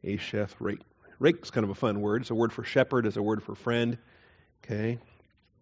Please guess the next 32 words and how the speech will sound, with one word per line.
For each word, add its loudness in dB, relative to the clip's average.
Did -2
you 2
know 8
that? 6
Your -4
shepherd 4
is 4
your 0
friend. -2
That's -6
your 2
rake. 0
The 12
Esheth 10
rake. 10
It's -2
also 4
a 8
neighbor, 4
if -4
you 4
happen 6
to 2
be 6
friends 4
with -2
your 2
neighbor, 0
I -8
guess. -4
All 6
right. 4